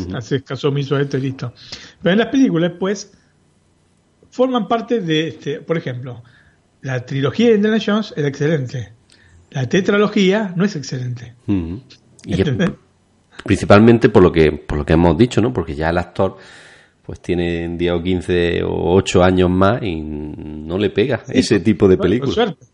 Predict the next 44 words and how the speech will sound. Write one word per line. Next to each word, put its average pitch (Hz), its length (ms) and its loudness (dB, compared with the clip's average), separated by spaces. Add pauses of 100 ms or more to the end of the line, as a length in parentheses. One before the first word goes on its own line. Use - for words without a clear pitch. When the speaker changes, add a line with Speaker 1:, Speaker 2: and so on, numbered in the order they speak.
(140)
Speaker 2:
sí, - 160 -10
con - 180 -8
suerte. - 600 -6 (240)
Speaker 1:
<laughs> - 240 -6
Speaker 2:
Con 135 160 -2
suerte, 160 300 0
porque 131 180 -6
te 185 80 -2
repito, 143 380 -2 (140)
este, 120 480 -8 (540)
Harrison 170 340 2
Ford 202 500 -2
tiene 139 220 -6
treinta 135 280 -6
y - 20 -6
cinco 143 380 -2
años 143 240 0
más 143 200 -2
de 143 100 -2
cuando 117 280 -6
hizo... 131 300 -2 (180)
Está - 200 -8
bien, 135 300 0
no 160 140 0
es 180 160 -2
el 143 80 0
protagonista 139 640 -4
de 131 100 -4
la 127 80 -6
nueva 139 200 -4
película, 127 480 -6 (440)
pero 127 200 -2
está - 160 -6
el 127 40 -4
personaje. 127 480 -6
Entonces, 180 460 0 (1500)
eh, 165 480 -4
en 151 100 2
el, 160 200 0
en 160 120 0
tu 208 80 0
ima-, 214 220 0
en 151 160 -4
tu, 190 80 0